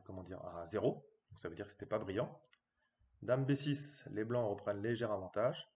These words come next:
Donc là, ici, il, il donne quand même la, la possibilité de prendre ici. Voilà, ça, c'était sa variante.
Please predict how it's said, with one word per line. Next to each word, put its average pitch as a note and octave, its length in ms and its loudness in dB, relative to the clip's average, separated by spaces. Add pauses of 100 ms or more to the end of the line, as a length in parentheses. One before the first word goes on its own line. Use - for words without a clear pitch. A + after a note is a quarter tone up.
(1800)
Donc B2+ 140 -4
là, E3+ 80 6
ici, E3 280 2
il, D3+ 180 4
il C#3 160 2
donne C#3+ 200 6
quand D3 120 4
même D3 240 4
la, A#2+ 300 4
la B2+ 120 2
possibilité C3 540 0
de A2+ 120 2
prendre C3+ 320 0
ici. A#2 320 -6 (420)
Voilà, A2 360 -8
ça, - 140 -6
c'était B2 280 -2
sa A#2 120 0
variante. G#2+ 480 0